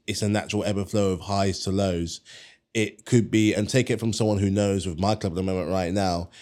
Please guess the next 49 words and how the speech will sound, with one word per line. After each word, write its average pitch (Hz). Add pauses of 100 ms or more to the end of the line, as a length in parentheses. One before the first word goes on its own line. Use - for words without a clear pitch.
(140)
it -
could 104
be 101
a 95
little 98
bit 85
more 92
difficulty 101
coming 90
along 90
the 87
way. 92
We 87
may 92
see, 92
uh, 90 (720)
you 90
know, 80
this 98
could 98
be 101
your 95
last 95
Champions 92
League 90
night 90
for 95
a 87
while. 90
Believe 87
me, 82
it's 78
not 95
something 90
I'm 90
looking 85
forward 90
to. 87 (340)
Plus 92
of 92
all 92
the 90
other 87
things 85
we've 80
got - (220)
looking 87
ahead. 85
So, 87